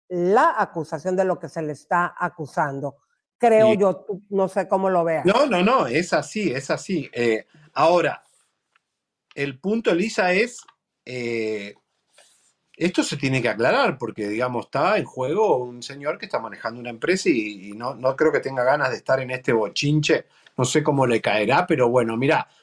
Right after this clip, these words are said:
Speaker 2: por lo menos el dislike contra Andrea Legarreta es horrible. Marifer Centeno intentó sal-, lavarle la imagen, la queremos mucho a Marifer, pero tuvo que
Speaker 1: Sí,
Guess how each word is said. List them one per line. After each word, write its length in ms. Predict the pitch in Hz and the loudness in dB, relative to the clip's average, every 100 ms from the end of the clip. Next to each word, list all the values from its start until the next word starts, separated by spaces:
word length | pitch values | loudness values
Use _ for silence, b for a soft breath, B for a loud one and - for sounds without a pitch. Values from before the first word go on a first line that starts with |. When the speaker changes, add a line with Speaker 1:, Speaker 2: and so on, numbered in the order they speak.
| b | b
Speaker 2:
por 180 | 165 170 | 2 4
lo 140 | 202 | 2
menos 300 | 262 294 - | 2 0 0
el 120 | 165 156 | 0 0
dislike 480 | 180 190 220 254 | 0 2 0 -2
contra 340 | 180 165 151 139 | -2 -4 -2 -6
Andrea 340 | 139 165 185 | -4 -2 0
Legarreta 480 | 165 131 127 180 180 | -2 -2 -6 -6 -6
es 120 | 151 | -6
horrible. 640 | 123 117 113 101 90 90 _ _ _ _ _ | -6 -8 -10 -16 -18 -20 _ _ _ _ _
Marifer 520 | - 143 151 147 240 240 | -4 0 0 0 -2 -2
Centeno 640 | 190 165 156 208 254 254 | -2 -2 0 0 0 -2
intentó 520 | 165 151 147 151 180 | -2 0 0 0 0
sal-, 300 | 175 160 151 139 | 0 0 0 0
lavarle 400 | 135 143 151 151 | 0 0 2 0
la 120 | 139 | 0
imagen, 440 | 135 180 - 208 | -2 -2 -2 0
la 120 | 170 127 | 0 -2
queremos 320 | 127 170 151 | -2 -4 -4
mucho 260 | 175 170 | -6 -4
a 20 | 165 | -2
Marifer, 440 | 147 135 175 202 | -4 -2 -2 -2
pero 340 | 202 156 117 _ _ _ _ _ _ _ _ _ - - | 0 0 0 _ _ _ _ _ _ _ _ _ -20 0
tuvo 220 | 170 175 | 4 4
que 380 | 156 135 127 113 | 4 2 0 -4
Speaker 1:
Sí, 140 | _ | _